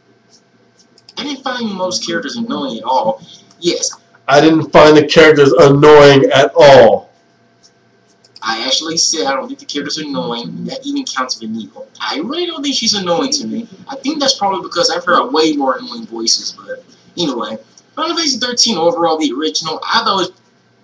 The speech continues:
Speaker 2: You know, yeah, considering who he is, it's Cam Moore.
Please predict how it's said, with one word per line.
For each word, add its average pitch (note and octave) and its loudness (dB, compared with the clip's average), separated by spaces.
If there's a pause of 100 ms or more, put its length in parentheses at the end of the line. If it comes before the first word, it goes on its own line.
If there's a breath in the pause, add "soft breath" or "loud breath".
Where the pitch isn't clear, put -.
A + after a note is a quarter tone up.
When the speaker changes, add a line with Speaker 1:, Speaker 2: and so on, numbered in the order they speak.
(140)
Speaker 2:
You C3 -4
know, C3+ 4
yeah, A#2 6 (160)
considering D3+ 4
who C#3 4
he B2 8
is, B2 4 (960)
it's - -4
Cam G2 0
Moore. G2+ 0